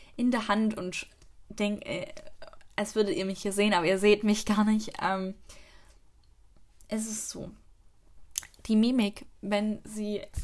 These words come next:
erschrecken oder sich blamieren, also wie blamieren,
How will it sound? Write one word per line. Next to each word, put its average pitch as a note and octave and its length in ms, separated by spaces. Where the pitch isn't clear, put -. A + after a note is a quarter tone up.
erschrecken G3 880
oder F#3+ 680
sich - 460
blamieren, F#3+ 400
also F#3+ 260
wie G3+ 120
blamieren, F#3+ 460